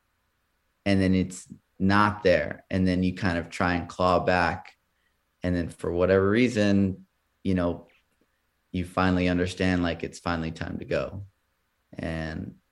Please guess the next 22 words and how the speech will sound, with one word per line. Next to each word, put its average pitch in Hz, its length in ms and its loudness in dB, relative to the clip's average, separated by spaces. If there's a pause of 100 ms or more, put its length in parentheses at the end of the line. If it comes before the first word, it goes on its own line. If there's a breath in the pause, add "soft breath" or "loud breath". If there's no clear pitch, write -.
(220)
I 87 140 2
gave 95 280 4
myself 85 500 0
plenty 101 280 2
of 95 80 4
opportunities, 90 720 0
plenty 87 240 -2
of 80 80 -6
seasons 85 460 -4
to 85 180 -6
get - 340 -2
myself 85 500 -6
back 90 520 -2
into 92 240 -6
the 87 100 -8
mix 98 400 -2
and 82 140 -8
get 87 100 -6
into - 120 -8
the - 100 -10
fold. 95 480 2 (1000 soft breath)
And, 85 420 -4